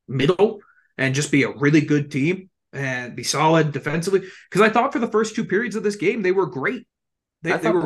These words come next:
Speaker 1: really
Speaker 2: thought they were
Speaker 1: solid.
Speaker 2: okay. I,
Speaker 1: Yeah.
Speaker 2: there were definitely moments, like, I, I didn't like giving up that goal with seventeen seconds left in the first. I thought that was a, a pretty big momentum killer. Uh, I really would have hoped on the second goal, you're,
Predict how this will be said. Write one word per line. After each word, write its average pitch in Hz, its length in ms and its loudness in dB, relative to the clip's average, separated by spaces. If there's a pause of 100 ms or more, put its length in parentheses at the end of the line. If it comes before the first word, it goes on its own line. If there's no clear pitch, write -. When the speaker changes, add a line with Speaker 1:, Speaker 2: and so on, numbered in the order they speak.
Speaker 1:
really 175 60 0
Speaker 2:
thought 277 160 -2
they 196 80 0
were 123 160 6
Speaker 1:
solid. 90 100 0
Speaker 2:
okay. 76 260 -12 (340)
I, 113 100 -2
Speaker 1:
Yeah. - 180 -6
Speaker 2:
there 143 140 4
were 151 100 4
definitely 143 480 2
moments, 104 680 0
like, 98 160 0
I, 101 260 -4
I 104 140 -2
didn't 113 320 -4
like 92 340 -6
giving 92 320 -2
up 87 160 -8
that 85 220 -6
goal 82 380 -4
with 87 120 -4
seventeen 87 480 -4
seconds 85 380 -6
left 87 240 -4
in 85 80 -4
the 82 80 -4
first. - 480 -6 (360)
I 85 100 -6
thought 87 200 -4
that 76 180 -4
was 85 220 -2
a, 82 300 -2
a 82 80 -8
pretty 92 220 -2
big 90 200 -2
momentum 87 480 -4
killer. 87 440 -4 (480)
Uh, 170 460 -2 (380)
I 85 220 -4 (160)
really 101 340 2
would 98 260 0
have - 120 -4
hoped 98 260 -4
on 95 140 -2
the 87 60 -6
second 95 360 -6
goal, 92 240 0
you're, 87 260 -6